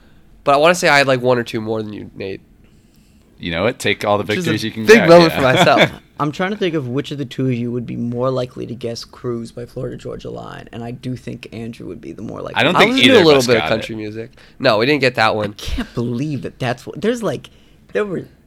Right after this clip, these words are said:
Speaker 3: seventeen songs ever to go
Speaker 1: <laughs>
Speaker 3: Diamond.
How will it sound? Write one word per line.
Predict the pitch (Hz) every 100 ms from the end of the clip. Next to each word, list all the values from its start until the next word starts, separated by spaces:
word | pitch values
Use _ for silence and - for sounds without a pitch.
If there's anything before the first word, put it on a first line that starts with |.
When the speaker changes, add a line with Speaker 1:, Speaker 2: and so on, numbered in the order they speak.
| _ -
Speaker 3:
seventeen | - - 180 180 196 196 170
songs | 147 170 139 123 117 117
ever | 143 139 117 - - - -
to | 151
go | 147 131 127 110 - - -
Speaker 1:
<laughs> | 135 - 143 -
Speaker 3:
Diamond. | 151 139 127 76 - -